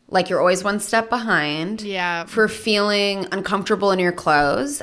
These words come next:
Speaker 1: and
Speaker 2: Mm-hmm.
Speaker 1: for being, like, you know, pretty,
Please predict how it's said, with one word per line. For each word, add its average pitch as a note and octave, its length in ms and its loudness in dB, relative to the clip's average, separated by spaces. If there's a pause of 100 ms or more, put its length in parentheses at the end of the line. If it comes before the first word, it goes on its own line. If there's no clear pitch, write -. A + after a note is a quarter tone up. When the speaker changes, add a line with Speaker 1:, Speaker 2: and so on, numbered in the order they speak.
Speaker 1:
and F3+ 380 2
Speaker 2:
Mm-hmm. F#3 120 -6
Speaker 1:
for F3+ 720 4
being, G3+ 220 2
like, E3+ 500 2
you G#3+ 100 0
know, F3+ 140 2
pretty, F3 720 2